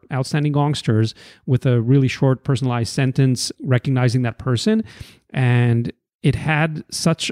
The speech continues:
a ripple effect that was amazing. I'll share just a couple of them. One, the outstanding gongsters were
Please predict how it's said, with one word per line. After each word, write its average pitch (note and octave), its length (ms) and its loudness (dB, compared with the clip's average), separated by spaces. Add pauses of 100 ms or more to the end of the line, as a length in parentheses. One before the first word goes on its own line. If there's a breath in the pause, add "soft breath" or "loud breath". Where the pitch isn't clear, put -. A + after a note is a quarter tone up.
a D3 80 4
ripple C3 520 2
effect - 640 -4 (140)
that C#3 140 0
was B2+ 320 0
amazing. C3 760 0
I'll B2+ 160 -4
share D3 240 2
just - 240 -4
a - 20 -14
couple C3+ 220 2
of A2+ 40 0
them. A#2 220 -4
One, D3 320 0 (880 loud breath)
the C3 360 -6
outstanding C#3 640 0
gongsters B2 600 2
were A#2 380 0